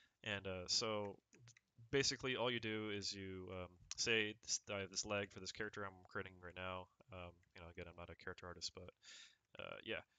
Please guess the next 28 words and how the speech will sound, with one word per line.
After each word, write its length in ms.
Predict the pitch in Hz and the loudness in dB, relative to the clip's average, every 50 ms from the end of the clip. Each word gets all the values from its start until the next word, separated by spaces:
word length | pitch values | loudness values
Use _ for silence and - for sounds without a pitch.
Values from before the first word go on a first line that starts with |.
| _ _ _ _ _ _ _ _ _ _ _ - - | _ _ _ _ _ _ _ _ _ _ _ -6 -4
I'm 240 | 98 87 87 85 | -4 -4 -4 -4
an 60 | 85 87 | -4 0
environment 260 | 101 147 160 160 135 | 4 4 4 4 4
artist, 300 | 135 131 127 - - - | 2 2 4 2 2 2
and 100 | 101 92 90 85 82 - | 0 -8 -10 -14 -8 -4
characters 360 | - 101 - - 92 87 80 | -4 -2 -2 -2 -6 -6 -6
is 120 | 87 87 - | -4 -2 2
just, 120 | - - - | 2 2 2
like, 100 | - 90 | 0 -2
a 40 | 85 | 0
hobby 240 | 90 87 85 92 87 | 0 0 0 -2 -6
thing 140 | - 85 82 | -8 -8 -10
I 40 | 82 | -10
do 120 | 82 82 | -10 -10
for 100 | - - | -12 -12
fun. 200 | 85 - - 85 80 - _ - - - - | -8 -6 -6 -6 -6 -8 _ -20 -18 -14 -2
This 140 | - 107 - | 4 4 4
will 60 | 101 | 4
be 120 | 90 95 87 | 4 -4 -8
for 240 | - 95 87 87 | -6 -6 -6 -4
a 40 | 87 | -4
Smash 280 | - - 95 90 - - | -4 -4 -4 -4 -6 -4
Brothers 380 | 101 90 90 85 87 82 - - | -6 -6 -8 -4 0 0 0 0
Ultimate 340 | - 98 - - 95 95 - _ - | 0 -4 -8 -8 -12 -14 -16 _ -8
mod. 180 | 92 85 85 85 92 95 - - _ - - - | -4 -4 -4 -4 -6 -8 -12 -14 _ -20 -12 -8
Uh, 280 | 90 87 85 82 82 82 - - | -6 -4 -4 -4 -6 -6 -6 -6
anyway, 220 | 107 101 87 85 87 - - - - - - - - - | -4 -4 -6 -6 -8 -8 -10 -12 -10 -10 -10 -12 -8 0
so, 440 | - - - 107 101 101 98 95 92 | 4 4 6 6 8 6 6 6 4